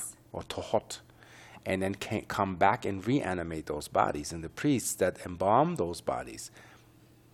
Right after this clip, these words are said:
Speaker 2: when it was, where it was done correctly, they knew of the return.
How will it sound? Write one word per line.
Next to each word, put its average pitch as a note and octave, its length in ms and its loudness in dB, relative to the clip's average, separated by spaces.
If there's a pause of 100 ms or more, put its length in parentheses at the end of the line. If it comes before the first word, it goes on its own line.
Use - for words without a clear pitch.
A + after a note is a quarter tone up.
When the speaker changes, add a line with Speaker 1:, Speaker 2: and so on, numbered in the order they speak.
Speaker 2:
when F#2+ 240 0
it F2 40 -6
was, E2+ 200 -4
where G2+ 220 8
it F#2+ 80 4
was F2+ 180 0
done F2+ 220 0
correctly, F#2 680 -2 (320)
they F#2+ 120 0
knew G2+ 440 4 (180)
of E2+ 220 2
the F2 80 -2
return. E2 520 -6